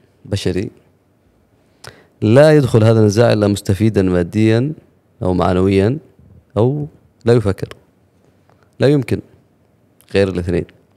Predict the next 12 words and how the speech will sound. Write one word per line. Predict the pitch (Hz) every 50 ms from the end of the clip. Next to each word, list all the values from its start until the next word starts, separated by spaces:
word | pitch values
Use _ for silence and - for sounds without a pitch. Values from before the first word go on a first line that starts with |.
| _ _ _ _ _ _ _ _ _ _ - -
إن | 104
كان | - 135 135 139 131
ذكيا | 110 110 - 147 165 160
فهو | 127 - 120 117 113
مستفيد، | 110 101 - - 101 92 104 120 123 - - _ _ _ _ _ _ _ _ _ _ _ _ _
وإن | - 98
كان | 95 - 113 113 107
عكس | 110 107 -
ذلك | 107 101 120 131 127 139
فهو | - 107 104 107 101
لا | 101 98 104
يفكر. | 101 - - - - -